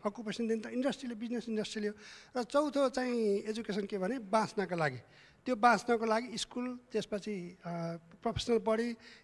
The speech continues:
इ-, बिजनेस इन्डस्ट्री प्लस परिवार चाहियो। त्यसपछि हाम्रो एजुकेसन सिस्टममा कुन चाहिँ,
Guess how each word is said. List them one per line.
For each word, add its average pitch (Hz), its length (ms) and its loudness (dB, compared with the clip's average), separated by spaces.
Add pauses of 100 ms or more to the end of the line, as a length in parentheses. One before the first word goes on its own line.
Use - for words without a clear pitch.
इ-, 226 80 0
बिजनेस 220 420 -2
इन्डस्ट्री 208 380 -2
प्लस 202 380 -6
परिवार 185 340 -2
चाहियो। 143 300 -4 (460)
त्यसपछि 247 520 0 (300)
हाम्रो 269 320 4
एजुकेसन 254 380 0
सिस्टममा 214 500 -2
कुन 277 420 0
चाहिँ, 240 340 4